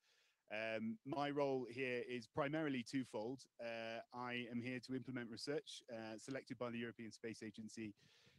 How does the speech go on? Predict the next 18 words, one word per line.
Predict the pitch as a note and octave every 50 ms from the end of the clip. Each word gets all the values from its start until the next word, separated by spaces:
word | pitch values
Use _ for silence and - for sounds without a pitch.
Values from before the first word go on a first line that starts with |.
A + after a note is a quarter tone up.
| - -
into | A#2 C3 B2 B2 A#2 - C3+ C3 B2 B2 B2
the | A2+ B2
biological, | A2 C#3+ C#3+ C#3 C3 C3+ C3 B2+ A#2+ - - B2 A2+
psychological, | - - C#3+ C#3 - C#3+ B2+ B2+ B2 A2+ A2+ - B2
and | A2+ A2
sociological | - - D3 C3 - C3+ A#2+ A#2+ A2+ A#2+ A2+ - A2+ A2+
effects | G#2 - - A#2 F#2+ - - -
of, | A#2 G#2+ G2 - - - -
uh, | A2 G#2+ G#2+ G#2+ - B2+
isolated | B2+ B2 - C3 B2 A#2+ A2 - A2+ A2
and | A2+ G#2+
confined | - A#2+ G#2+ - - C3 C3 C3 B2+
environments, | A#2+ A#2 C3 C3 C3 B2+ C#3+ D3+ C3+ - - - - - - - - - -
extreme | C3 C3+ - - - D#3+ F3+ F3 D#3+
environments, | C#3+ B2 A#2 B2+ B2+ B2+ B2 A#2+ A#2+ A#2 A2+ - B2+
and | A#2 A2+
high | C3 B2+ B2
altitude. | B2+ B2+ - - B2 - - D3+ F3 F3 -